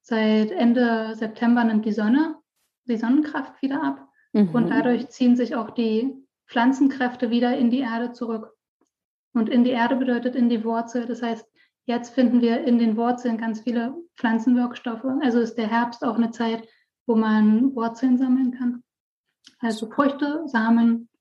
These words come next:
Speaker 1: und Wurzeln, das ist jetzt dran. Soll ich vielleicht ein
Speaker 2: Früchte,
Speaker 1: paar
Speaker 2: Samen,
Speaker 1: Beispiele
Speaker 2: Wurzeln.
Speaker 1: nennen?
Speaker 2: Ja, nenn uns doch gerne ein paar Beispiele, auf was wir jetzt besonders achten können oder welche Heilpflanzen, ähm, wir jetzt gut,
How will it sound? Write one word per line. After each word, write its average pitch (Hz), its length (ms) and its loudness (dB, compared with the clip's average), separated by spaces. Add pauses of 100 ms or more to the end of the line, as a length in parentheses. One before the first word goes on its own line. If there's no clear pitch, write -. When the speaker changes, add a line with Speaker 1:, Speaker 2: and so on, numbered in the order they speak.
(160)
Speaker 1:
und 220 180 2
Wurzeln, 226 440 0
das 240 200 -4
ist 226 140 -4
jetzt 226 260 -6
dran. 247 320 -4 (920)
Soll 254 100 4
ich 214 60 -2 (220)
vielleicht 226 280 0
ein 214 80 4
Speaker 2:
Früchte, - 80 -6
Speaker 1:
paar 170 80 -4
Speaker 2:
Samen, - 20 -
Speaker 1:
Beispiele - 460 -4
Speaker 2:
Wurzeln. 226 180 0
Speaker 1:
nennen? - 200 -6 (540)
Speaker 2:
Ja, 220 300 6
nenn 269 220 6
uns 381 140 -2
doch 269 160 0
gerne 226 260 4
ein 294 60 4
paar 226 160 0
Beispiele, 247 540 0
auf - 200 -2
was 214 220 0
wir 233 80 0
jetzt 220 140 -6
besonders 196 540 -2
achten 285 360 -2
können 254 220 -2
oder 214 160 -4
welche 196 300 -2
Heilpflanzen, 202 840 -2 (400)
ähm, 185 800 2
wir 185 120 0
jetzt - 540 -4
gut, - 420 -4